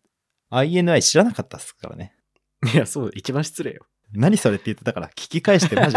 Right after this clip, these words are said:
Speaker 1: <laughs> やべえと思ったもん。
Speaker 2: そう、しかも、あの、YouTubeって、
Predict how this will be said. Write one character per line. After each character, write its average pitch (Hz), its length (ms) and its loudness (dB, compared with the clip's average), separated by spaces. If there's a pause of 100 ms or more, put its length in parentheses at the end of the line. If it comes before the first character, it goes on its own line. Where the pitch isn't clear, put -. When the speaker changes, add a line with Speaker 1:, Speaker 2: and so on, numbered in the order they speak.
(180)
Speaker 1:
<laughs> 180 160 -2
や 131 140 4
べ 202 80 10
え 214 40 8
と 143 120 6
思 139 100 8
っ 139 80 4
た 127 120 6
も 101 100 -2
ん。 98 40 -6 (1200)
Speaker 2:
そ 120 100 -10
う、 120 40 -6
し - 120 -12
か 190 100 0
も、 165 380 -4
あ 110 100 -4
の、 107 80 -6
YouTube 185 520 -2
っ - 20 -20
て、 90 540 -10